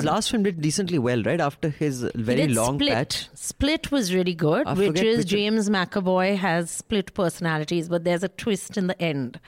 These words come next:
Speaker 2: Okay,
Speaker 1: So
Speaker 2: but,
Speaker 1: that had
Speaker 2: like,
Speaker 1: done very
Speaker 2: when
Speaker 1: well.
Speaker 2: he did that Lady in the Lake or whatever that was, uh,
Speaker 1: Lady in the Water, yeah.
Speaker 2: th-, like, that was the end of his
Speaker 1: And
Speaker 2: career.
Speaker 1: Happening. Happening also did very badly.
Speaker 2: The Happening, okay, I didn't see
Speaker 1: Is
Speaker 2: The
Speaker 1: the,
Speaker 2: Happening, but
Speaker 1: this
Speaker 2: I do
Speaker 1: no.
Speaker 2: think what I really find amazing about M. Night
Speaker 1: Hmm.
Speaker 2: Shyamalan is that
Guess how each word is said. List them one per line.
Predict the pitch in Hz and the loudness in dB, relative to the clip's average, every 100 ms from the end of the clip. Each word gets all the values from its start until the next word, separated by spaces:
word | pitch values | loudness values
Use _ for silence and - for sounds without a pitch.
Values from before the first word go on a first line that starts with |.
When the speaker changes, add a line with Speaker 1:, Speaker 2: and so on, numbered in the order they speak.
| - | -8
Speaker 2:
Okay, | 143 | -6
Speaker 1:
So | 147 | -2
Speaker 2:
but, | 147 202 | 0 2
Speaker 1:
that | 214 208 | 2 0
had | 220 | 2
Speaker 2:
like, | 175 | 2
Speaker 1:
done | 165 160 | 2 0
very | 156 | 2
Speaker 2:
when | 160 | 2
Speaker 1:
well. | 180 | 2
Speaker 2:
he | |
did | 175 | 0
that | 165 151 | 0 0
Lady | 131 131 147 | 0 0 0
in | 151 | 0
the | |
Lake | 123 120 127 | 0 0 2
or | 131 | 0
whatever | 123 117 113 | 0 0 0
that | 117 117 | 0 0
was, | 120 113 110 | 0 0 0
uh, | 110 | 0
Speaker 1:
Lady | 104 104 214 | 2 2 2
in | 202 | 2
the | |
Water, | 185 160 165 160 143 | 2 2 2 2 2
yeah. | 151 143 | 2 0
Speaker 2:
th-, | 113 | 0
like, | 135 123 117 | 0 -2 0
that | 127 135 | -2 -2
was | 135 139 127 | -2 -2 -2
the | - | -2
end | 135 127 | 0 0
of | 127 | 0
his | 156 120 | 0 -2
Speaker 1:
And | - 123 | 0 0
Speaker 2:
career. | 120 113 | 2 0
Speaker 1:
Happening. | 143 - 196 139 | -2 -2 -2 -2
Happening | 139 208 - 262 | -2 -4 -2 -2
also | 285 254 | -2 -2
did | 226 233 | -2 0
very | 185 214 | 0 0
badly. | 160 - - - - - 120 | -2 -6 -12 -16 -20 -14 -4
Speaker 2:
The | 143 | -2
Happening, | 139 123 156 160 165 151 | 0 -2 -2 0 0 0
okay, | - - 101 | -2 0 0
I | 123 | 0
didn't | 135 196 | 2 2
see | |
Speaker 1:
Is | 196 | 2
Speaker 2:
The | |
Speaker 1:
the, | 143 185 | 2 0
Speaker 2:
Happening, | 156 143 165 | 0 -2 -4
but | 151 165 | -4 -2
Speaker 1:
this | - | -2
Speaker 2:
I | 147 | -2
do | 139 156 | 0 -2
Speaker 1:
no. | 196 | -2
Speaker 2:
think | 226 - 147 151 | -4 -4 -4 -2
what | 120 117 143 | -2 0 0
I | |
really | 147 123 165 | 0 -2 -4
find | - 135 139 | -4 -2 0
amazing | 131 107 113 120 131 | 0 0 0 0 0
about | 120 120 | 0 0
M. | 107 | 0
Night | 110 196 | 0 0
Speaker 1:
Hmm. | 165 | 0
Speaker 2:
Shyamalan | 101 110 139 | 0 0 0
is | |
that | 151 151 | 0 -2